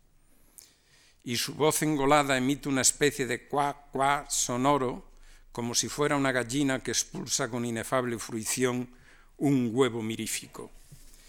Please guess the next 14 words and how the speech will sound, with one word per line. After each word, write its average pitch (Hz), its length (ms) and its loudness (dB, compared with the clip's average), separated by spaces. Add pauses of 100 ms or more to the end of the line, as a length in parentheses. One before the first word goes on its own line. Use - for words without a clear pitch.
(260)
Es 147 140 8
el 165 100 6
más 170 220 6
ilustre 151 760 0 (1800)
de 117 180 -2
la 117 120 2
vieja 143 480 4
y 117 140 2
triste - 520 2
generación 127 720 2
de 117 60 -2
intelectuales 117 720 0
españoles, 135 760 -2
Marañón, 120 600 -4